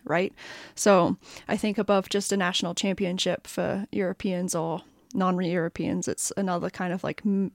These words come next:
mini worlds. No offense to the rest of us who weren't that, like, countries that weren't there, but it's just kind of the case for them. So I think they all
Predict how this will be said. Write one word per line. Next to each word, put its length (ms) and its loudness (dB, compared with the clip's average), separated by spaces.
mini 340 2
worlds. 400 2
No 120 0
offense 340 -2
to 100 -4
the 100 0
rest 280 -4
of 60 -6
us 240 -6
who 80 -6
weren't 260 -4
that, 180 -4
like, 340 -6
countries 420 -4
that 160 -4
weren't 220 0
there, 180 6
but 140 -4
it's 160 -2
just 180 -4
kind 220 -4
of 100 -12
the 80 -8
case 320 -4
for 180 -6
them. 280 -4
So 280 -4
I 60 -2
think 200 0
they 140 6
all 440 6